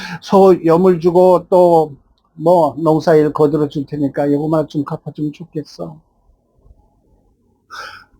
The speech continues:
그랬는데 자기 재산이 물론 농촌에서 아까도 얘기했지만 이것저것 팔아보면은 십억 가까이가 됩니다. 뭐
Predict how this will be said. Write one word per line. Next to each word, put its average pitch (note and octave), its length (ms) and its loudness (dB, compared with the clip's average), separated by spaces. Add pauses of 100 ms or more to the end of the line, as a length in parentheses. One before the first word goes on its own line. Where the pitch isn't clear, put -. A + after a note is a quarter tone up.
(220)
그랬는데 F#3+ 760 2 (460)
자기 C#3 280 -6
재산이 C#3+ 580 -2 (600)
물론 C3+ 320 4
농촌에서 C#3+ 720 0
아까도 C3+ 420 -4
얘기했지만 B2+ 680 -4 (640)
이것저것 E3 440 2
팔아보면은 D#3 760 -2 (160)
십억 D#3 360 -4
가까이가 C#3 460 -2
됩니다. B2+ 580 -6 (240)
뭐 A2+ 360 -6